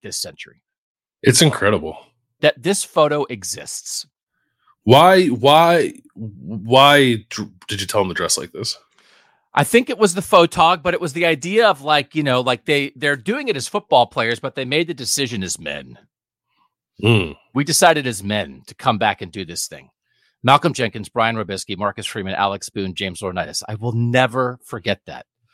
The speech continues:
Speaker 1: And the idea of, like, wrangling five college football superstars with no N I L <laughs> money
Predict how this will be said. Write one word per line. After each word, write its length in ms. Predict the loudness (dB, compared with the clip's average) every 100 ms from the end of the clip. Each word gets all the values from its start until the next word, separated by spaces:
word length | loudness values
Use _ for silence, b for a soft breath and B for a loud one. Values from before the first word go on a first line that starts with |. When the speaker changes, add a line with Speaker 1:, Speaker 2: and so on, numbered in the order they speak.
| b b b b
Speaker 1:
And 160 | 4
the 100 | 6
idea 400 | 6 4 2 2 2
of, 100 | 4
like, 180 | 2 2
wrangling 800 | -4 2 4 4 2 0 0 -4
five 760 | 0 6 8 8 6 0 -6 _ 2
college 340 | 4 4 2
football 380 | -6 -2 2 2
superstars 880 | -2 -8 -8 -2 2 4 2 -4 -12 _ _ _ _ _
with 200 | 0 0 0
no 340 | 4 6 6
N 180 | 2 2
I 180 | 2 0
L 100 | -2
<laughs> 40 |
money 500 | 2 2 2 0 -2